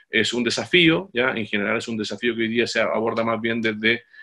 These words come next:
el contacto entre personas, o sea, equipos de, de, de trabajo que intensamente buscan traz-, hacer traza de cada uno de los casos.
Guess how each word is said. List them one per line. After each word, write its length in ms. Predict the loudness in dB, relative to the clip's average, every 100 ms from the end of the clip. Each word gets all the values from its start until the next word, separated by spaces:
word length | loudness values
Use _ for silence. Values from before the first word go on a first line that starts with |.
| -8
el 160 | -6
contacto 760 | -2 -2 0 0 0 0 0 0
entre 240 | -2 -2
personas, 640 | -2 -2 0 2 2 2 -2
o 80 | -2
sea, 260 | 0 0 -4
equipos 480 | 2 2 2 -2
de, 240 | 2 2 2
de, 220 | 0 -2
de 260 | -4 -6 -4
trabajo 460 | -2 0 2 0 0
que 280 | 2 2 -2 -20 -8
intensamente 800 | -6 2 2 4 2 2 0 -2
buscan 340 | -2 -2 -4
traz-, 280 | -2 -4 -4 -10 -8 -8
hacer 260 | -6 -6
traza 360 | 0 0 2 0
de 80 | 0
cada 180 | 0 0
uno 180 | -2
de 60 | -2
los 80 | -4
casos. 540 | -4 -4 -4 -6 -10